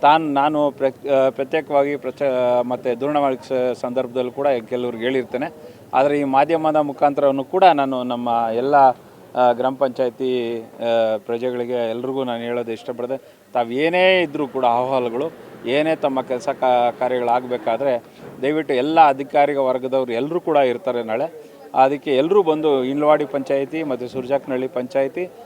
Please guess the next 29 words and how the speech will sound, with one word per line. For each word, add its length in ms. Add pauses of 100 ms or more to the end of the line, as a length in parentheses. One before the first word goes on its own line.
(180)
ಮತ್ತು 220
ಬ್ಯಾಗಡದನಹಳ್ಳಿ 680
ಪಂಚಾಯತಿ 600
ಎಲ್ಲರೂ 260
ಬಂದು 280
ತಮ್ಮ 280
ಅಹವಾಲುಗಳನ್ನು 800
ಹೇಳಿ 380 (380)
ಅಲ್ಲೇ 580 (160)
ಪರಿಹಾರನ 520
ಕೊಡುವಂಥ 560
ಒಂದು 360
ಕೆಲಸ 280
ಮಾಡೋಣ. 380
ದಯವಿಟ್ಟು 640 (320)
ನಾಳೆ 600 (160)
ಹನ್ನೊಂದು 440
ಗಂಟೆಗೆ, 300
ಮತ್ತೊಮ್ಮೆ 340
ಹೇಳ್ತಾ 220
ಇದ್ದೀನಿ, 220
ಹನ್ನೊಂದು 400
ಗಂಟೆಗೆ 380
ಇಂಡ್ಲವಾಡಿ 320
ಪಂಚಾಯತಿ, 540 (440)
ಹನ್ನೆರಡು, 420
ಹನ್ನೆರಡುವರೆಗೆ 720
ಸುರ್ಜಾಕ್ನಹಳ್ಳಿ 580
ಪಂಚಾಯತಿ 560